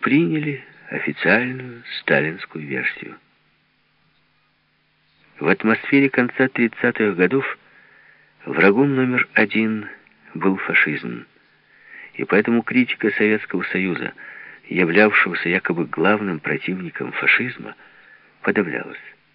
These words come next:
Западные столицы, как пишет Артур Кёстлер, кишели художниками, писателями, докторами, адвокатами и молоденькими барышнями,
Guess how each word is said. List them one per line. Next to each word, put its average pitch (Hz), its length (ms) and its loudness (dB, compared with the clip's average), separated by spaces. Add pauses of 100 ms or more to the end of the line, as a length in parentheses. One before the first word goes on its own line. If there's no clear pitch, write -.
(1400)
Западные 131 460 6
столицы, 120 480 0
как 110 180 0
пишет - 540 0
Артур 110 460 0
Кёстлер, - 760 -6
кишели 120 480 2
художниками, 98 920 -2
писателями, 87 800 -4
докторами, 95 640 -2
адвокатами 78 720 -4
и - 20 -6
молоденькими - 680 -6
барышнями, 92 680 -2